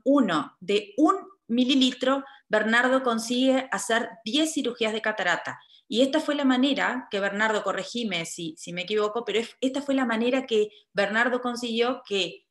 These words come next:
eh, demostrar que resulta más barato al final usar un pegamento que las suturas si se divide de esta manera,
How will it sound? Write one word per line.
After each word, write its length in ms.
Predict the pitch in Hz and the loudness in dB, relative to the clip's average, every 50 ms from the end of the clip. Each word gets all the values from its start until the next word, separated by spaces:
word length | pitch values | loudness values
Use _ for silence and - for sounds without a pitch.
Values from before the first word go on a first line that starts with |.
| _ _ - | _ _ -16
eh, 600 | 180 185 190 165 - - - 180 185 175 170 170 | -12 -12 -12 -12 -12 -10 -6 -4 -2 -2 -2 0
demostrar 680 | 175 202 214 226 226 - - 254 254 262 269 - - - - | -2 0 0 -2 -4 -2 0 2 2 2 2 -2 -6 -4 -2
que 80 | 233 | -2
resulta 500 | 220 220 214 - - 226 214 - - 156 165 | 0 0 -2 -2 -2 -4 -4 -4 -4 -4 -2
más 200 | 190 233 262 262 | 0 0 2 2
barato 520 | 269 269 294 294 277 - - 220 226 - - | 2 2 2 2 0 0 -2 -4 -4 -4 -4
al 120 | 196 190 | -6 -6
final 340 | 190 - 202 202 214 220 220 | -6 -6 -6 -4 -4 -2 -2
usar 240 | 226 226 214 185 175 | -4 -4 -4 -6 -6
un 120 | 170 170 | -6 -4
pegamento 580 | - 214 226 254 254 240 233 226 214 - - - | -2 0 0 0 0 -2 -2 -6 -6 -6 -10 -8
que 100 | - 180 | -8 -4
las 200 | 180 202 - - | -4 -4 -4 -4
suturas 520 | 277 269 269 277 269 262 262 277 285 285 - - _ _ _ _ _ | -6 -6 -4 -2 -2 0 0 -2 -4 -6 -12 -20 _ _ _ _ _
si 260 | - - - 277 285 | -10 -2 0 0 0
se 200 | 277 - 302 277 | 0 0 -2 -2
divide 380 | 247 233 220 226 247 254 269 247 | -2 -4 -4 -2 -2 0 0 2
de 120 | 220 208 | 2 0
esta 240 | 220 220 - - 220 | 0 -2 -4 -8 -8
manera, 380 | 190 175 143 139 127 120 - | -6 -4 -4 -4 -4 -6 -8